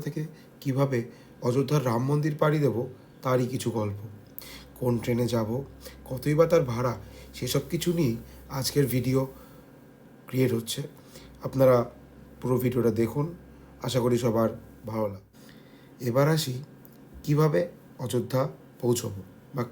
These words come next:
কোন ট্রেনেই বা অযোধ্যা পৌঁছবো। কলকাতা থেকে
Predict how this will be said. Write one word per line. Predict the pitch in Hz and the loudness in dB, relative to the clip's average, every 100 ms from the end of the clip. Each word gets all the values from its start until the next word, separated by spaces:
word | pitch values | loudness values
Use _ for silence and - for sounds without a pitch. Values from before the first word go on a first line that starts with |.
| - | 0
কোন | 143 139 | 0 2
ট্রেনেই | 127 135 131 | 0 2 2
বা | 117 131 - - - | 0 -4 -10 -20 -10
অযোধ্যা | 110 110 104 120 | -6 -4 -2 -4
পৌঁছবো। | 107 101 104 - - - - - - - - - - - - - | -4 -8 -12 -16 -20 -20 -20 -20 -20 -20 -20 -18 -18 -20 -12 -2
কলকাতা | 135 160 175 175 | 0 4 4 4
থেকে | 143 | 0